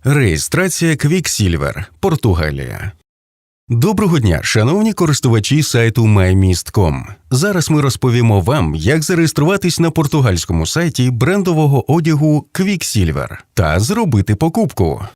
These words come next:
Отже, ви вже зареєструвались у кабінеті на сайті My Mist com, і у вас є особистий I D номер та власна віртуальна адреса у Португалії та інших країнах. Як зареєструватись у кабінеті My Mist,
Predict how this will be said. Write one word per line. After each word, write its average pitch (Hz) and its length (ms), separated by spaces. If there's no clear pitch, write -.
Отже, 85 520
ви 139 240
вже 233 200
зареєструвались 214 800
у 107 60
кабінеті 156 460
на 196 140
сайті 127 420
My 98 260
Mist 101 380
com, 82 340
і 95 160
у 117 100
вас 202 260
є 202 120
особистий 156 680
I 107 220
D 104 140
номер 160 420
та 113 120
власна 208 400
віртуальна 147 560
адреса 180 380
у 175 80
Португалії 135 680
та 110 180
інших 208 400
країнах. 107 720
Як 107 340
зареєструватись 123 760
у 117 40
кабінеті 120 640
My 107 300
Mist, 170 440